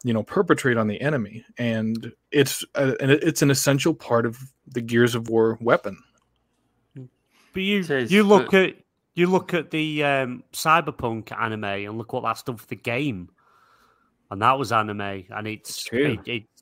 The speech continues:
Speaker 2: flocked people back to Cyberpunk twenty seventy-seven. Uh, don't get me wrong, the live action film is gonna do better,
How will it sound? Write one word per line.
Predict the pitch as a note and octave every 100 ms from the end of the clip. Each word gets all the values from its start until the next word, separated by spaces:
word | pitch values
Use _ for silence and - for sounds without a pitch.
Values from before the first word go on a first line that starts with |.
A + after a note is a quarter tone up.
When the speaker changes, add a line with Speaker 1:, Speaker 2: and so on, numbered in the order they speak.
| _
Speaker 2:
flocked | - - C#3+ C3+ -
people | C#3+ B2+ A#2+ A#2
back | G2+ B2+ -
to | -
Cyberpunk | A#2+ A#2+ A#2 - B2+ A#2 A#2 B2 G#2
twenty | - B2 A2+
seventy-seven. | - A#2 - - B2+ G#2 F#2+ - - - C#3
Uh, | D#3+
don't | E3 F3+ B3
get | F#3+
me | E3
wrong, | E3 D3+ B2
the | A#2+
live | D3+ D#3 C#3
action | C#3 - C3+ A#2 G#2+ _ -
film | D#3+ C3+ A2+ A2 A2 _ _ -
is | A#2+
gonna | - B2
do | A2+ A2+ A2 G#2+ G2 G#2 -
better, | C#3+ G#2 F2+ G#2+